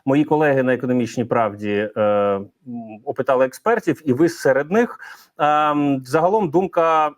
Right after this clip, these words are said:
м, експерти сходяться в, на тому, що побудувати у двадцять четвертому році неможливо заявлений гігават газової маневреної генерації. Ем, поясніть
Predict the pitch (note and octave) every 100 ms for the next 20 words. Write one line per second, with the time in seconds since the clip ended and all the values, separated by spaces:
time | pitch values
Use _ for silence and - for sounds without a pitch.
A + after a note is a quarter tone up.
0 | C#3 C#3 C3+ B2+ B3+ B3 - - - F#3+
1 | C#3+ F3 D3+ - C#3+ C3+ B2 A#2+ B2 B2
2 | C3 G3+ F#3+ D3+ C3 A#2+ B2+ D#3 D3+ C#3+
3 | C3+ E3 D3+ A#2 C3+ - A#2+ A2+ A#2 G#2
4 | A2 G#2+ F3+ G3+ F3 C3+ C#3+ D#3 C#3 A#2+
5 | A#2 G2+ F#2+ - - - - - G#2+ A2+
6 | G#2 G2+ G2 F#2+ F2+ F#2 G#2+ G#2+ G2+ F#2
7 | - - G#2 G2 F#2 F#2 G2+ G2 F#2+ F#2+
8 | F2+ B2+ F3 G#3+ - F#3 E3+ - - -
9 | C#3 C#3 C#3+ C#3 C#3+ C#3+ C3 B2+ - G#3
10 | G#3+ B3+ F3 - -